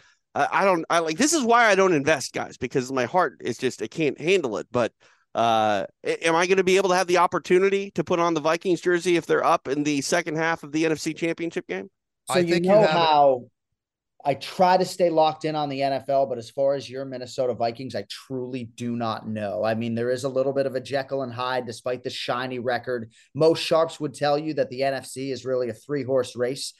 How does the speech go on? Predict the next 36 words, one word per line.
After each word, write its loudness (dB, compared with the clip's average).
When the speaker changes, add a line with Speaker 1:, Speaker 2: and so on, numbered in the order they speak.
Speaker 2:
and -4
that -2
the -6
Vikings -2
aren't -4
a -20
part 0
of -2
that, 0
right? -4
The -12
forty-niners, -6
the -12
Cowboys, -2
and -6
the -8
Philadelphia -2
Eagles. -4
I 0
really 4
don't 2
know 2
what 0
to -12
make -6
of -2
Minnesota. -2
They -6
might -2
have -2
the -4
best -4
player 2
in -8
Justin -6
Jefferson, -6